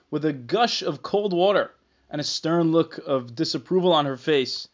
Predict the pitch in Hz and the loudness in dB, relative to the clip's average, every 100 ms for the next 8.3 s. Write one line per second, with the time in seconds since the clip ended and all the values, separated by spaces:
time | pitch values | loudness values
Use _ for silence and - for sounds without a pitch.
0 | _ - 123 131 143 151 135 123 151 143 | _ -10 -4 -2 0 0 -2 -4 -4 -2
1 | 131 123 190 190 147 120 139 135 117 123 | -4 -4 0 2 0 0 0 0 -2 -8
2 | 123 117 98 _ _ _ _ _ _ _ | -6 -8 -8 _ _ _ _ _ _ _
3 | _ 226 294 285 277 269 208 285 269 - | _ 2 4 4 4 4 4 2 0 0
4 | 247 226 254 214 226 185 - _ - 180 | 0 2 0 0 -2 -4 -12 _ -2 0
5 | - 190 196 175 - 165 - 233 226 - | 2 6 6 6 2 -2 4 4 4 2
6 | 180 117 _ _ _ _ _ - 220 - | 0 -2 _ _ _ _ _ 2 4 4
7 | 220 254 170 277 370 - 262 233 220 180 | 6 4 4 6 6 6 2 2 0 4
8 | 294 320 170 | 6 8 4